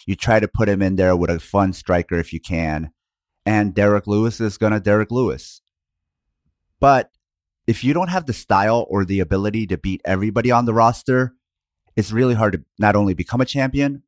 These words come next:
but to keep your title. So for those of you who don't know, Daniel Cormier is a two-time Olympian. He's also the Strikeforce Heavyweight Grand Prix champion.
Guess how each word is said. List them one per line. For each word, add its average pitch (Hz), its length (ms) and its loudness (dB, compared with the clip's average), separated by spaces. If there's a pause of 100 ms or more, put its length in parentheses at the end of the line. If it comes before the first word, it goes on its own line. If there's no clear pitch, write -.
(160)
but 92 200 -2 (160)
to 101 80 -4
keep - 280 -10
your 82 80 -4
title. 82 440 -4 (1600)
So 110 400 0 (160)
for 120 220 -2
those 120 240 2
of 120 140 -2
you 113 140 -2
who 98 60 -4
don't 104 240 2
know, 98 360 2 (100)
Daniel 117 260 0
Cormier 107 560 -2
is 92 140 -8
a 98 60 -2
two-time 101 640 -2
Olympian. 127 880 0 (560)
He's 104 240 -4
also 98 460 0
the 90 560 -4 (200)
Strikeforce 107 640 -2
Heavyweight 104 360 0
Grand 98 260 0
Prix 117 220 -2
champion. 120 720 -2